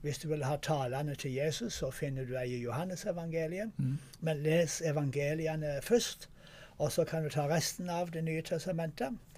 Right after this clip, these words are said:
Speaker 1: Og når du har lest ferdig Det nye testamentet,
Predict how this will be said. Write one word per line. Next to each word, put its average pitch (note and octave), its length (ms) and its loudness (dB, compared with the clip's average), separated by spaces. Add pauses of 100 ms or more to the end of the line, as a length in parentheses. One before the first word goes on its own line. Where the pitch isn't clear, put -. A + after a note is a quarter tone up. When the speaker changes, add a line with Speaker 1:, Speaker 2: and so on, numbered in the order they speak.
(360)
Speaker 1:
Og D3+ 140 2
når D3 100 0
du D3+ 120 2
har D#3 160 6
lest D#3 360 4
ferdig D#3 440 2
Det - 20 -4
nye C#3+ 220 0
testamentet, D#3 720 0